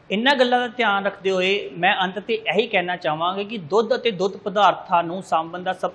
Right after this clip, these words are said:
ਤੋਂ ਵਧੀਆ ਤਰੀਕਾ ਕੀ ਹੈ? ਦੁੱਧ ਨੂੰ, ਦੁੱਧ ਅਤੇ ਦੁੱਧ ਪਦਾਰਥਾਂ ਨੂੰ ਵੱਧ ਤੋਂ ਵੱਧ ਜਿੰਨੀ ਜਲਦੀ ਹੋ ਸਕਦਾ ਆਪਾਂ ਨੂੰ ਕੰਜ਼ਿਊਮ ਕਰਨਾ ਚਾਹੀਦਾ। ਤੇ ਜਿੰਨੇ, ਜਿਹੜੇ ਪਦਾਰਥਾਂ ਦਾ ਰਿਕਮੈਂਡਡ ਟੈਂਪਰੇਚਰ ਹੈ, ਜਿਵੇਂ ਕਿ ਫ੍ਰਿਜ ਦੇ ਉੱਤੇ ਜਾਂ ਘਿਓ ਜਾਂ ਬਾਹਰ ਉੱਤੇ, ਉਸ ਟੈਂਪਰੇਚਰ ਤੇ ਹੀ ਉਹਨਾਂ ਨੂੰ ਰੱਖਣਾ ਚਾਹੀਦਾ ਹੈ।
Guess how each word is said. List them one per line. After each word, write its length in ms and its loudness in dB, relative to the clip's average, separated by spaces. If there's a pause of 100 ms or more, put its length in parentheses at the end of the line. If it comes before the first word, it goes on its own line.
ਤੋਂ 160 -4
ਵਧੀਆ 280 -4
ਤਰੀਕਾ 280 -6
ਕੀ 160 -8
ਹੈ? 80 -4
ਦੁੱਧ 320 -6
ਨੂੰ, 340 -10 (100)
ਦੁੱਧ 200 -4
ਅਤੇ 80 -6
ਦੁੱਧ 140 -8
ਪਦਾਰਥਾਂ 360 2
ਨੂੰ 240 -10 (180)
ਵੱਧ 160 6
ਤੋਂ 240 -2
ਵੱਧ 360 4 (520)
ਜਿੰਨੀ 340 -4
ਜਲਦੀ 380 0
ਹੋ 120 2
ਸਕਦਾ 260 0
ਆਪਾਂ 200 2
ਨੂੰ 100 -4
ਕੰਜ਼ਿਊਮ 400 -6
ਕਰਨਾ 280 -2
ਚਾਹੀਦਾ। 300 -2
ਤੇ 220 0
ਜਿੰਨੇ, 540 -4 (200)
ਜਿਹੜੇ 200 4
ਪਦਾਰਥਾਂ 600 4
ਦਾ 140 6
ਰਿਕਮੈਂਡਡ 560 -4
ਟੈਂਪਰੇਚਰ 460 -2
ਹੈ, 60 0
ਜਿਵੇਂ 320 -6
ਕਿ 140 -12
ਫ੍ਰਿਜ 340 -4
ਦੇ 120 -6
ਉੱਤੇ 460 0 (360)
ਜਾਂ 180 4
ਘਿਓ 360 2
ਜਾਂ 140 4
ਬਾਹਰ 340 6
ਉੱਤੇ, 300 -4
ਉਸ 140 2
ਟੈਂਪਰੇਚਰ 500 2
ਤੇ 140 0
ਹੀ 80 2
ਉਹਨਾਂ 240 2
ਨੂੰ 120 -2
ਰੱਖਣਾ 300 0
ਚਾਹੀਦਾ 300 -6
ਹੈ। 120 -4